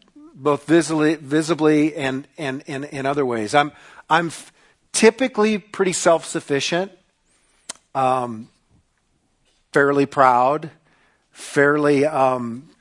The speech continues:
think that I can do most things myself. That's why I got hurt in the first place. But when I was on my back, when I was on my back, I couldn't really,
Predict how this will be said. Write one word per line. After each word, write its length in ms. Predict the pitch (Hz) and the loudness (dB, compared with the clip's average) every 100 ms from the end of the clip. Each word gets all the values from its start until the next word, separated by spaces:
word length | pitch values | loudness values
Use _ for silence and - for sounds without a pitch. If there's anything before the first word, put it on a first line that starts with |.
| _ | _
think 340 | - 170 165 | 0 0 0
that 100 | 165 | 2
I 120 | 151 | 2
can 180 | 151 147 | 2 -2
do 180 | 143 156 | -2 -2
most 420 | 143 143 151 - | 4 4 4 0
things 640 | 151 139 151 156 147 - - | 0 0 -2 -6 -8 -10 -4
myself. 480 | 147 139 147 135 | -2 0 2 2
That's 220 | - 135 - | 0 -8 -2
why 160 | 123 | -2
I 20 | |
got 160 | 117 117 | -2 -6
hurt 180 | 104 127 | -8 -12
in 40 | |
the 80 | 117 | -12
first 280 | - 139 - | -8 -8 -6
place. 280 | 127 120 - - - - - | -8 -8 -10 -18 -20 -20 0
But 240 | 165 175 | 0 2
when 160 | 202 170 | 0 2
I 60 | |
was 160 | 175 160 | 2 2
on 180 | 214 277 | 2 4
my 140 | 269 | 4
back, 600 | 180 233 143 120 135 - - _ _ _ - | 4 4 6 4 2 -6 -20 _ _ _ -6
when 100 | 156 | 0
I 40 | 165 | 0
was 120 | 156 | 2
on 160 | 190 | 0
my 160 | 208 208 | 2 2
back, 360 | 175 160 151 - | 4 2 2 -2
I 140 | 151 160 | -4 -2
couldn't 420 | - 214 269 190 160 | 0 0 -2 -12 -2
really, 360 | 156 175 165 | 2 4 2